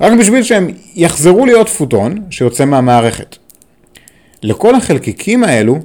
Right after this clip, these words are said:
שנוצרים בתוך המערכת הסגורה, אנחנו קוראים חלקיקים וירטואליים, כי הם לא בדיוק קיימים במציאות שלנו. קודם כל בהגדרה, בהגדרה התיאורטית, לא בגלל עניין מדידתי, בהגדרה אי אפשר למדוד אותם.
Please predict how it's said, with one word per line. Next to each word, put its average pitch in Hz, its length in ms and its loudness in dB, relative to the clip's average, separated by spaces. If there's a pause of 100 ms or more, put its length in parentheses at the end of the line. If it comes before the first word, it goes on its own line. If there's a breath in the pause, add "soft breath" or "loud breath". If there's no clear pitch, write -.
(460 soft breath)
שנוצרים 113 600 0
בתוך 175 300 0
המערכת 127 320 -2
הסגורה, 160 420 0 (440)
אנחנו 123 320 -8
קוראים 156 460 0 (160)
חלקיקים - 580 -8
וירטואליים, 110 560 -2 (680 soft breath)
כי 147 140 -8
הם 143 140 -4
לא 185 160 2
בדיוק 254 320 0
קיימים 185 360 2
במציאות 175 440 2
שלנו. 107 320 -2 (720)
קודם 220 240 2
כל 180 160 4
בהגדרה, 131 560 2 (640)
בהגדרה 120 680 2
התיאורטית, 110 760 0
לא 117 80 2
בגלל 135 340 4
עניין 110 280 0
מדידתי, 98 540 -2 (180)
בהגדרה 107 640 0 (520)
אי 123 40 -8
אפשר 139 200 -8
למדוד 135 280 0
אותם. 147 240 -2